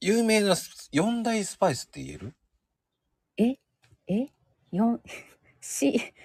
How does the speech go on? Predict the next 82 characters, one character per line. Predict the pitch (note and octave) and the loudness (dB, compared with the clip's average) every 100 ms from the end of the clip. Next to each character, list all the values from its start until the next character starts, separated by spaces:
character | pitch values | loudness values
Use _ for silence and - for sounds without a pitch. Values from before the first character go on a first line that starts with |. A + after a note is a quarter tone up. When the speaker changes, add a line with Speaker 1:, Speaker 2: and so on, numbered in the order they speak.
| - | -8
Speaker 1:
世 | F3+ | -4
界 | - G2 F2+ | 0 0 4
四 | C3 G3+ | 4 4
大 | G3 D3+ | 2 0
ス | - | -2
パ | - | -8
イ | C#2+ | -8
ス | - - | -10 -18
っ | |
て | - - | -20 -12
言 | - F#2 | -6 -6
う | |
ん | E2 | -6
だ | |
け | - - | -10 -12
ど。 | - - - _ - | -16 -18 -18 _ -2
Speaker 2:
え、 | |
ち | A#3+ | 0
ょ | E4+ | 2
っ | |
と | A3+ | 4
待 | G#3+ | 4
っ | - | 4
て、 | G3+ | 4
Speaker 1:
世 | G#3+ | 4
界 | G3 | 4
で | F3+ | 2
は | F#3+ | 2
有 | F2+ F#2+ F#2 | 0 -2 0
名 | F#2 F2 | -2 -2
な | E2 | -4
四 | E2+ B2 B2 | -2 0 0
大 | A#2 | 0
ス | G#2+ - | 2 0
パ | - | -2
イ | - | -12
ス。 | - | 4
Speaker 2:
ち | C#4+ | 4
ょ | |
っ | D4 | 4
と | |
待 | _ | _
っ | |
て。 | C4+ | -2
せ-、 | |
ち | G#4+ | 0
ょ-、 | |
世 | A#4+ | 6
界 | G#4 F#4+ F4 | 8 8 8
で | D4 C4+ | 4 6
有 | C4+ C#4 | 4 6
名 | C#4 C4+ | 6 6
な | B3 | 6
四 | A3+ B3 B3+ B3+ | 8 6 6 8
大 | B3 B3+ | 8 6
ス | - | 6
パ | A#3+ | 6
イ | G3+ | 6
ス。 | - | 4
わ | - C4+ | 6 10
か | D4 | 10
ら | D4+ | 10
ん | C#4+ | 10
け | C4+ | 10
ど、 | C4+ | 10
シ | C4+ - F4+ | 8 6 8
ナ | E4+ D4+ C4+ | 8 8 8
モ | B3 B3 A#3+ | 8 6 6
ン、 | C4 B3 | 6 8
ガ | C4 | 8
ラ | C#4 C4+ | 8 6
ム | C4+ C4+ | 4 4
マ | C4 C#4 | 6 4
サ | D4 A#3+ A#3 | 4 4 4
ラ、 | B3 C#4+ | 6 6
バ | A3 B3 C4+ | 8 8 8
ジ | A#3+ A#3 A3 | 6 4 2
ル。 | - - - | -2 -10 -8
Speaker 1:
ブ | |
ブ | G3+ G2+ - - _ | -6 -6 -6 -14 _
ブ。 | |
Speaker 2:
<laughs> | - | 8